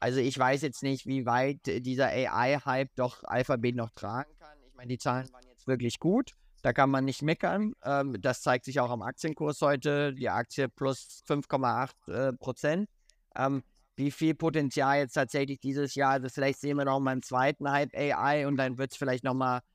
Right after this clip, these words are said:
noch mal weiter nach oben gehen. Aber ich würd jetzt wahrscheinlich erstmal auf eine Korrektur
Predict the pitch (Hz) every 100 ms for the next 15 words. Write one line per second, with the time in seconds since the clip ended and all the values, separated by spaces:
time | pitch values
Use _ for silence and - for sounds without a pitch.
0 | _ - 135 135 135 127 151 165 131 110
1 | 127 165 151 156 - _ _ - 123 143
2 | 131 147 139 139 - 131 127 135 139 131
3 | 110 127 - 143 120 131 127 139 123 123
4 | - 160 170 190